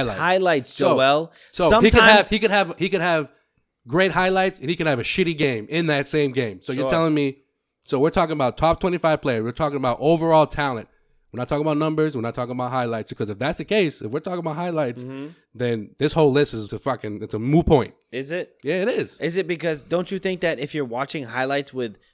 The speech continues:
Speaker 2: players you know that in the top twenty-five, if you're watching highlights of this person and every single time
Speaker 1: Which is why we rank players, because we watch and we say, "This player is better than this player because he does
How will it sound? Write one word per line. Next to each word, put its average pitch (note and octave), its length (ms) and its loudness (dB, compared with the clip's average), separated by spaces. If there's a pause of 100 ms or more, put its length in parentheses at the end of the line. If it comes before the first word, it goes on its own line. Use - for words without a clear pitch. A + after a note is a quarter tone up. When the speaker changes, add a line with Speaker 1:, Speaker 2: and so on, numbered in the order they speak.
(160)
Speaker 2:
players C#3+ 340 -4
you C#3 100 -6
know C#3 160 -4
that C#3+ 140 -8
in C#3 100 -6
the B2+ 120 -6
top C3+ 220 -8
twenty-five, B2 600 -6 (240)
if - 160 -12
you're F#3+ 120 0
watching D#3 540 -4 (200)
highlights D3 640 2
of E3 100 -8
this E3 140 -6
person F3 440 -6 (240)
and B2+ 180 -6
every D3 300 0
single F#3 340 -4
time D#3+ 460 -4 (140)
Speaker 1:
Which D3+ 180 0
is D#3+ 100 2
why F3 260 4
we F3+ 180 0
rank D#3+ 340 2
players, F#3 240 -2
because D#3 280 -4
we D3+ 460 -4
watch C3+ 480 0
and C3+ 80 -4
we C3 80 -4
say, B2+ 280 -4 (280)
"This D#3 280 0
player F3 220 0
is D3 100 -2
better D3 200 2
than C#3 100 -2
this F3 140 0
player C3 380 0
because C3 580 -2 (360)
he C#3+ 140 -2
does D3 340 2